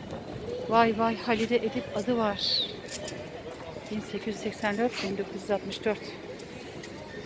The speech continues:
Ne diyor? Yazar, siyasetçi, akademisyen. Yazar, akademisyen, siyasetçi Halide Edip adı var.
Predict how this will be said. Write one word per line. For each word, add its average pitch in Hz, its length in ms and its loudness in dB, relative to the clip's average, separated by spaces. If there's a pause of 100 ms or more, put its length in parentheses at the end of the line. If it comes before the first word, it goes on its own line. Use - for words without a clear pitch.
(200)
Ne 202 240 0
diyor? 226 280 2
Yazar, 214 400 2
siyasetçi, 208 680 0
akademisyen. 208 1040 2 (1300)
Yazar, 202 280 8
akademisyen, 214 840 6
siyasetçi 208 680 2
Halide 208 300 4
Edip - 280 4
adı 202 200 8
var. 247 200 12